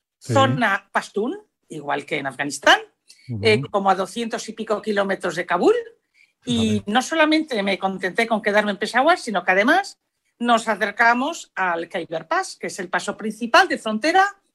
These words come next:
Speaker 2: entre Afganistán y Pakistán.
Speaker 1: Fíjate, donde están ahora todos ahí acumulados miles de personas que no les dejan los pakistaníes pasar, porque además los paquista-,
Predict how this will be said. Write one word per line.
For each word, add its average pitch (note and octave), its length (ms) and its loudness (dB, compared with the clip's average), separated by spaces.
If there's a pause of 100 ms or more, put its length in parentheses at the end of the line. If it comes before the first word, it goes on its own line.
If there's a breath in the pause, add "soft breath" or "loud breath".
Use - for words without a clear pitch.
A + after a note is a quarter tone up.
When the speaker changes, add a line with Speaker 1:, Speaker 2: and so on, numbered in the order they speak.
(100)
Speaker 2:
entre A3 280 -4
Afganistán F#3+ 520 -6
y F3+ 60 -12
Pakistán. - 560 -14 (280)
Speaker 1:
Fíjate, D3 320 0
donde D3 220 2
están D#3+ 300 0
ahora F3 600 4
todos D#3 380 0
ahí D#3 220 2
acumulados D3+ 800 2
miles D#3 380 2
de D#3 100 2
personas D#3 540 0
que D3 80 0
no C#3+ 120 2
les D3 160 2
dejan D3+ 240 0
los D3+ 140 2
pakistaníes C#3 960 0
pasar, F#3 480 2
porque B2 220 -6
además F#2+ 240 -4
los D3 100 0
paquista-, A#2+ 560 -6